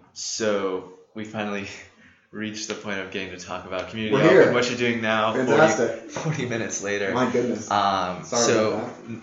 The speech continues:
Speaker 1: no, no, no, no, no. It, the story is truly captivating. You're a great storyteller, and,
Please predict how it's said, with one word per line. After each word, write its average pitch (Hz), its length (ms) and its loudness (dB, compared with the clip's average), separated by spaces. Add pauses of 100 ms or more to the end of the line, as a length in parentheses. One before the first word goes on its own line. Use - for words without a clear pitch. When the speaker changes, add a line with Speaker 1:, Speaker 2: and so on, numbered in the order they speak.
Speaker 1:
no, 127 120 -2
no, 139 120 -2
no, 123 180 -2
no, 110 120 -4
no. 87 160 -4
It, 101 280 -4
the 104 100 -4
story 110 520 -2
is 90 720 -10 (300)
truly 98 260 -6
captivating. 87 540 -8
You're 87 120 -10
a 85 40 -12
great 92 200 -6
storyteller, 85 600 -10
and, 80 640 -12